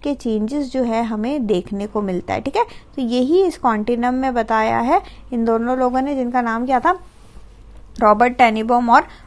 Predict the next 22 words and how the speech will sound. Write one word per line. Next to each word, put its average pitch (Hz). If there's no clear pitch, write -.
वॉरेन 208
श्पिंट 208
ने, -
ठीक 302
है। 480
So -
ये 294
आपका 320
पूरा 277
फिगर 220
है, 160
ठीक 254
है, 277
ये 247
पूरे 254
फिगर 233
में 269
यही 247
चीज़ें 233
बताई 180
गई 180
हैं। 185